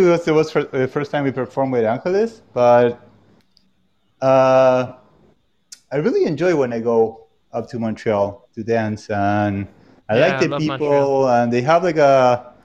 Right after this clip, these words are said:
Speaker 1: a different vibe. Uh,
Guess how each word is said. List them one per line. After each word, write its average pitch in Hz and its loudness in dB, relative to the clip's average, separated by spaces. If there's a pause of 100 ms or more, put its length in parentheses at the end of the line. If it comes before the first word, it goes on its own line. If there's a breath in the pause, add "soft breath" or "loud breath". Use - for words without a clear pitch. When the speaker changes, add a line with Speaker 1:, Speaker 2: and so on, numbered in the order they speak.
(380 soft breath)
Speaker 1:
a 120 0
different 175 0
vibe. 131 2 (1120)
Uh, 113 2